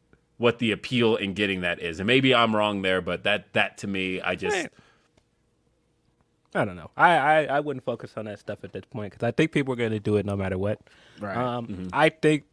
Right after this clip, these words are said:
Speaker 2: at this point, like, I don't know, coming out of, coming out of both Saturday and Sunday, I think people were, um, very, very kind to us. I think people were very
Speaker 1: Oh, yeah.
Speaker 2: supportive of us,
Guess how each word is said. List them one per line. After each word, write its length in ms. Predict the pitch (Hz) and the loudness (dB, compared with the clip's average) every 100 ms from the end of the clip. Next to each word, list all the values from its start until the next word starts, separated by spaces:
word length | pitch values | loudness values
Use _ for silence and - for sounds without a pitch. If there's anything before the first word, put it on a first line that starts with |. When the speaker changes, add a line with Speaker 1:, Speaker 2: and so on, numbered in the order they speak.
| - | 2
Speaker 2:
at 280 | 131 - | 2 2
this 160 | 120 123 | -2 -2
point, 320 | - 131 127 - | -2 -4 -4 -4
like, 260 | 113 110 _ _ _ _ _ _ _ _ _ | -6 -6 _ _ _ _ _ _ _ _ _
I 60 | - | 2
don't 180 | 453 440 | 4 4
know, 120 | 127 | 4
coming 320 | - 180 185 | 4 2 4
out 140 | 170 180 | 6 6
of, 260 | 175 170 - | 4 2 -2
coming 300 | 185 185 160 | -6 -4 -2
out 160 | 156 | -2
of 160 | 151 123 | -4 -2
both 320 | 135 139 - _ _ | -2 -2 -4 _ _
Saturday 540 | - 147 147 127 110 | 0 2 4 2 0
and 220 | 117 117 | 0 -2
Sunday, 400 | - 113 107 101 | -2 -4 -2 0
I 80 | 110 | -2
think 280 | - 113 - | -2 -6 -6
people 300 | 117 - 101 | -12 -10 -10
were, 400 | 101 98 92 92 _ _ _ _ _ _ | -8 -8 -10 -16 _ _ _ _ _ _
um, 380 | 113 110 92 90 _ | -12 -12 -14 -20 _
very, 320 | 127 233 220 139 | -4 2 4 4
very 400 | 123 127 113 104 | 2 0 0 -6
kind 400 | - 123 156 160 | -6 0 0 2
to 120 | 165 | 2
us. 120 | 160 | 4
I 100 | 120 | 2
think 220 | - 107 | 0 -6
people 240 | - 123 110 | -8 -10 -10
were 140 | 107 | -8
very 260 | 131 120 143 | -6 -4 0
Speaker 1:
Oh, 100 | 220 | 4
yeah. 80 | 113 | 4
Speaker 2:
supportive 260 | 127 123 | 2 0
of 120 | 120 131 | -2 -2
us, 260 | 123 - | -2 -4